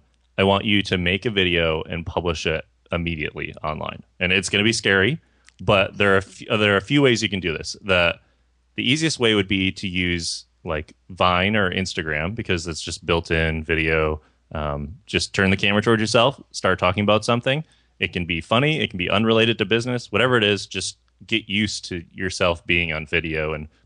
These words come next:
putting something out in the world. Um, if you're a little more daring than that and you wanna make a longer video,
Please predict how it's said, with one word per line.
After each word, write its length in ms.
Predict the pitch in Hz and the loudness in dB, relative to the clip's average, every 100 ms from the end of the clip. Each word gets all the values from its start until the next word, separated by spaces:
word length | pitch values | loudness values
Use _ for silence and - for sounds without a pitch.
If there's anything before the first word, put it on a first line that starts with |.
| - | -4
putting 240 | 104 92 | 0 0
something 320 | - 85 82 | -2 -6 -4
out 180 | 80 78 | -4 -6
in 80 | 78 | -6
the 80 | 76 | -6
world. 320 | 80 76 - _ _ _ - | -6 -6 -12 _ _ _ -2
Um, 380 | 87 82 80 - | 2 2 0 -6
if 180 | 90 104 | -8 -2
you're 240 | 90 90 | 2 4
a 80 | 87 | 4
little 200 | 98 101 | 4 4
more 180 | 95 85 | 2 2
daring 420 | 90 87 101 117 | 2 2 0 0
than 140 | 123 | 0
that 220 | 135 156 | 0 0
and 100 | 101 | 0
you 80 | 92 | 2
wanna 180 | 87 85 | 2 0
make 160 | 85 85 | -2 -2
a 80 | |
longer 320 | 80 85 90 101 | 0 0 0 0
video, 480 | 110 123 135 147 | 0 2 2 0